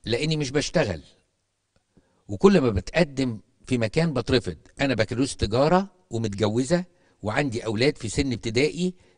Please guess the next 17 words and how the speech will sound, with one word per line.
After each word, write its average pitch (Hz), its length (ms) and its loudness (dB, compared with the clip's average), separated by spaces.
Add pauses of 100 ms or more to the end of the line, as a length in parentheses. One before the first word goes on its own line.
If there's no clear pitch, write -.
إزاي 123 340 0
أعالج 135 380 -4
إحساسي 127 420 -4
بالنقص 110 640 -4
والفشل 139 540 -2 (340)
بالرغم 127 360 0
إن 113 400 -4
بهتم 131 420 0
ببيتي 131 520 -2 (880)
والأولاد 117 680 -2 (460)
والخدمة؟ 95 520 -2 (3000)
لا، 127 200 -4
الحقيقة 143 680 -8
ما 107 120 -6
بحبش 123 540 -6
تعميم 110 460 -6
الفشل. - 440 -6